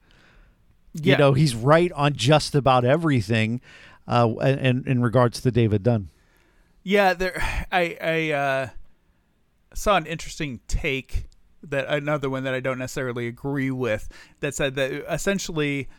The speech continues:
Speaker 1: by freeing David Dunn from, like, the psychological shackles that he was in, Elijah might have done more good for the world than harm,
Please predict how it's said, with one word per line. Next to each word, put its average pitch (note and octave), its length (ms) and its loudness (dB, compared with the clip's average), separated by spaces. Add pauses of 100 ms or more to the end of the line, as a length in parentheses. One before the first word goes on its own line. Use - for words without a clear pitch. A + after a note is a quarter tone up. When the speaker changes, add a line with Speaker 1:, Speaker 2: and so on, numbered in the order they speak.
(200)
Speaker 1:
by D3 720 2
freeing F3+ 760 -2
David D3+ 440 -2
Dunn C3+ 380 -2
from, B2+ 360 -6
like, A#2+ 240 -2
the B2 80 -6
psychological B2 760 -4
shackles A2+ 640 -8
that A#2+ 160 -6
he A#2+ 100 -4
was A2+ 300 -6
in, G#2 400 -6 (1120)
Elijah D3 540 2
might C#3 340 -2
have D#3+ 180 -4
done C#3 200 0
more C3+ 260 -4 (100)
good C#3+ 300 0
for D3 180 -4
the B2+ 100 -4
world A#2+ 380 -4
than A2 140 -4
harm, A2 680 -2